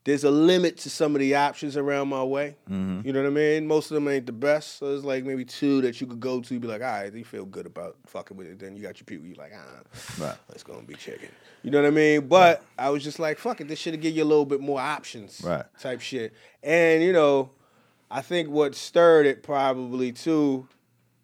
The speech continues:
Speaker 1: over time, you know, I be in my little YouTube holes.
Speaker 2: Mm-hmm.
Speaker 1: And, um, there's a lot of good cooking shit that I fuck with on YouTube. I fuck with, uh, I think I talked about this before, but my man,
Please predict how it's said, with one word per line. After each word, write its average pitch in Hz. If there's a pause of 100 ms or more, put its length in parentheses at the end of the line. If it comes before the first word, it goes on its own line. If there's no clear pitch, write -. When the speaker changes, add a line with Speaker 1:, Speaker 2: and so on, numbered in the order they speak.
(140)
Speaker 1:
over 139
time, 151
you 156
know, 139
I 131
be 135
in 123
my 123
little 117
YouTube 117
holes. 107 (200)
Speaker 2:
Mm-hmm. 82
Speaker 1:
And, 107
um, 95 (920)
there's -
a 127
lot 127
of 120
good 120
cooking 127
shit -
that 87
I 87
fuck -
with 95
on 90
YouTube. 87
I 92
fuck 110
with, 104
uh, 98
I -
think 123
I 113
talked 113
about 107
this 101
before, 127
but 120
my 107
man, 117